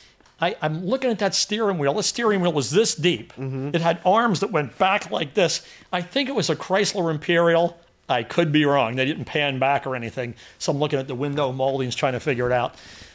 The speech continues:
Speaker 1: You know, I probably, like, a sixty-six Imperial.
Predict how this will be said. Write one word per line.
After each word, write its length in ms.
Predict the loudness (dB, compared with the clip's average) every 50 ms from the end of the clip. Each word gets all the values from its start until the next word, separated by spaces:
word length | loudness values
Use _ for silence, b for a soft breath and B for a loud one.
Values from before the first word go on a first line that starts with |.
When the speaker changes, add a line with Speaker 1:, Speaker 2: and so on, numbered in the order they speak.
| B B _
Speaker 1:
You 120 | -4 -4
know, 340 | -2 -2 -2 -2 -2 -4 -4
I 80 | -6 -6
probably, 260 | -2 0 2 2 4
like, 120 | 2 0 0
a 60 | -2
sixty-six 680 | -2 -2 -2 -2 -4 -4 -4 -2 0 0 0 0 -2 -4
Imperial. 800 | -6 -6 -6 -4 -2 2 2 4 4 6 6 4 4 2 0 -6